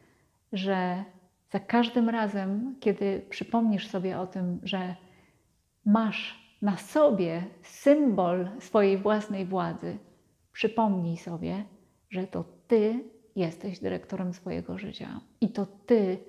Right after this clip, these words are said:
decydujesz o tym, jak się czujesz. Nie oddawaj kontroli nad twoimi emocjami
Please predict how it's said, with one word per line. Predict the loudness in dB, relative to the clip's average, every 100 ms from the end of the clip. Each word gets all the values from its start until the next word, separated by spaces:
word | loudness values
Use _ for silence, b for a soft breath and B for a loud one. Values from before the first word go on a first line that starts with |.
| B B B -6
decydujesz | -6 -4 -2 0 0 -2
o | -4 -6
tym, | -4 -6 -8 -6
jak | -4 -4 -6
się | -14
czujesz. | -14 -12 -10 -10 -10 -12 -16 _ _ _ -10
Nie | -8 -4
oddawaj | -4 -2 -2 -2 -4 -10 -12 -14 _ _ _ _ _
kontroli | -2 -2 0 -2 0 -2 -2 -4 -8 -14 _ _ _
nad | -6 -6 -8
twoimi | -6 0 2 4 2 0
emocjami | -4 -4 -6 -8 -6 -6 -6 -10